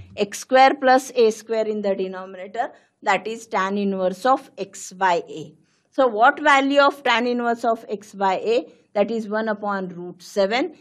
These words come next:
Actually, you are having this as D T upon what it is, two T square plus root seven square.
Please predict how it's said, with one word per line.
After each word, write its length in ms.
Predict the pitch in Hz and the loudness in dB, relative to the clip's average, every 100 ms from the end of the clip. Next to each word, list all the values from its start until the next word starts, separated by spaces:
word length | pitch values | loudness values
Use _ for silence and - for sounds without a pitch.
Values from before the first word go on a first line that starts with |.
| _ _ | _ _
Actually, 400 | 196 - 277 285 | -6 0 2 6
you 180 | 294 277 | 6 8
are 200 | 262 254 | 10 8
having 400 | 269 214 220 214 | 6 4 4 4
this 300 | 202 208 - | 2 0 -2
as 400 | 170 185 226 285 - _ _ 175 170 190 | 2 4 4 2 -4 _ _ -14 -4 0
D 260 | 214 196 - | 2 2 2
T 280 | 294 320 311 | 0 0 2
upon 640 | - 202 - 240 226 151 151 _ _ _ | 2 2 6 8 8 6 -4 _ _ _
what 240 | 214 240 | 6 6
it 180 | 262 247 | 6 4
is, 320 | 277 302 294 | 4 2 0
two 540 | - 254 277 302 320 302 | -4 2 4 6 4 2
T 360 | 277 262 262 262 | 0 2 2 0
square 640 | - - 254 240 170 143 - _ _ _ _ _ | -6 0 6 8 6 2 -8 _ _ _ _ _
plus 680 | - 208 208 247 415 440 - _ _ _ | 6 10 10 10 8 4 -8 _ _ _
root 400 | 196 214 233 226 | 2 4 2 -4
seven 500 | - - 170 180 180 | -6 0 0 2 -2
square. 440 | 175 - 170 107 | -6 -10 -12 -12